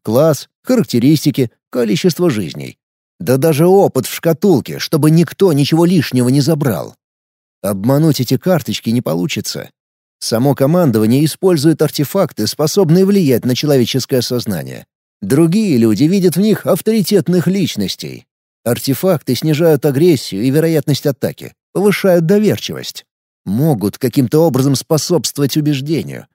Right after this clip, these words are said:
Против них не помогает защита разума. Могу еще долго продолжать.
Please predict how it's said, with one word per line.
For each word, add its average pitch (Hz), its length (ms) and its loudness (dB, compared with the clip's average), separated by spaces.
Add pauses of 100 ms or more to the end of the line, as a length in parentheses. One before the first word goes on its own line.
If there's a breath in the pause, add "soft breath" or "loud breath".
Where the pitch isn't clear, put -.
(420)
Против 139 400 0
них 160 240 2
не 151 140 2
помогает 165 480 2
защита 160 500 -2
разума. 95 540 -2 (340)
Могу 165 300 0
еще 185 300 2
долго 147 440 2
продолжать. 104 800 -6